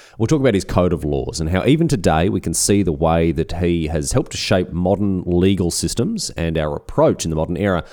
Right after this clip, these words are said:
to crime and punishment. So, a lot to get across, as always. Let's get into it. Here we go with the story of Hammurabi and his code of laws. Let's go. We're going all the way back here. We're going all the way back, uh, to the nineteenth century B C E, long time ago.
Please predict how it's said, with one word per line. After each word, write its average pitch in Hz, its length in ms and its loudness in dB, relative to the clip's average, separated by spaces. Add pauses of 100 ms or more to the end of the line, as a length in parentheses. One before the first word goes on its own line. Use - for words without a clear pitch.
(280)
to - 80 -12
crime 73 360 -4
and 67 120 -6
punishment. - 520 -4
So, 107 140 2
a - 220 -8
lot 135 180 4
to 117 60 0
get 127 120 4
across, 151 240 2
as 107 160 2
always. 151 300 4
Let's 101 140 -2
get 107 120 0
into 156 160 4
it. 156 100 -2
Here 143 80 2
we 127 60 4
go 110 140 4
with 92 60 0
the 82 60 -4
story 87 200 0
of 82 40 -4
Hammurabi 98 460 2
and 80 80 -6
his 73 100 -8
code 139 180 4
of 82 80 -2
laws. 87 240 0 (460)
Let's 82 280 0
go. 101 100 4
We're 69 120 0
going 104 120 4
all 208 80 8
the 151 80 8
way 160 40 6
back 95 140 2
here. 76 160 -2 (220)
We're 92 100 -4
going 85 160 0
all 151 180 6
the 139 80 4
way 92 120 4
back, 76 320 -2 (580)
uh, 71 160 -2
to - 120 -6
the 85 80 0
nineteenth 123 520 0
century 101 500 -2 (420)
B 117 140 4
C 117 300 0
E, - 160 -2 (260)
long 123 240 6
time 65 220 -4
ago. - 160 -8